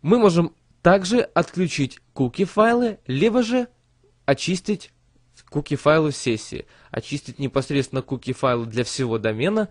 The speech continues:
или же просмотреть куки-файлы. Нажимаем «Просмотреть» и опять-таки попадаем в небольшое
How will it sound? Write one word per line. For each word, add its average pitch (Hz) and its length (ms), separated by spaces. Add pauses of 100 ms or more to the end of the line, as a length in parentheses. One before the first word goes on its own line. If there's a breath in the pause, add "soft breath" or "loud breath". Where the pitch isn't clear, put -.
(160 soft breath)
или 185 180
же 202 120
просмотреть 185 600
куки-файлы. - 640 (840 soft breath)
Нажимаем 135 500
«Просмотреть» 185 720 (760)
и 214 140
опять-таки 190 720
попадаем 139 680 (100)
в 113 280
небольшое 127 720